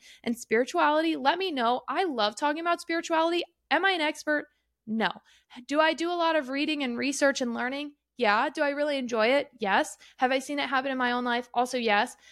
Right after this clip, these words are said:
And do I really think it's been a huge part of my healing era? Also, yes. So that's why I thought it'd be just fun to do something a little bit different this week. I hope you guys enjoyed it.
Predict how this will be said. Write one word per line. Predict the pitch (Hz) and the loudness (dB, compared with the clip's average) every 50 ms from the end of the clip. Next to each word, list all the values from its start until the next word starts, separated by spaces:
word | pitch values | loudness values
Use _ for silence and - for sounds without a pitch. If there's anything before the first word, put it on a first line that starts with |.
| - - _ | -20 -14 _
And | - 254 | -4 0
do | 277 302 | 4 4
I | 285 | 4
really | 294 294 285 320 311 | 4 4 2 2 0
think | 285 294 269 247 | -2 -2 -2 -2
it's | 262 254 - - | -2 -4 -4 0
been | - 233 226 226 226 226 226 - | 2 2 4 4 2 0 0 0
a | 226 226 | 0 -2
huge | 226 - - 285 277 247 - | 0 -2 -4 -4 -4 -4 -2
part | - 254 240 240 | 2 2 4 4
of | 247 | 2
my | 233 226 | 0 -2
healing | 220 214 - 247 247 240 233 233 226 - | -4 -6 -2 0 0 0 0 -2 -4 -2
era? | 214 208 202 208 208 208 208 - - - | -2 0 4 4 4 4 2 -2 -8 -6
Also, | 202 214 214 - 226 214 220 220 214 208 | -6 -6 -4 -4 -4 -6 -6 -6 -10 -8
yes. | 208 190 170 - - - - _ _ _ _ | -6 -6 -6 -6 -8 -14 -20 _ _ _ _
So | - 359 370 | -6 -2 4
that's | 392 415 415 415 | 4 4 4 6
why | 427 440 | 2 2
I | |
thought | - 381 359 359 | 4 2 2 2
it'd | 370 294 | 0 -2
be | 339 311 | -4 -4
just | 254 311 285 - - | -4 -6 -10 -8 0
fun | - 285 311 339 | 2 2 2 2
to | 370 | 0
do | 277 294 294 | -2 -2 -4
something | 285 - 294 294 294 262 | -4 -4 -4 -4 -2 -2
a | 233 | -2
little | 220 220 233 285 285 | -2 0 0 0 0
bit | 349 - | 0 0
different | 294 - - 262 247 - | 0 0 0 -2 -2 -2
this | 254 247 - | -4 -2 -2
week. | 254 254 262 - - | -2 -2 -2 -4 -8
I | 233 | -10
hope | 220 214 247 233 | -8 -8 -6 -4
you | 311 311 | 0 2
guys | 392 403 381 | 2 2 2
enjoyed | 403 359 254 - 202 196 190 | 0 -4 -4 -2 -2 0 2
it. | 196 202 208 208 | 4 4 2 2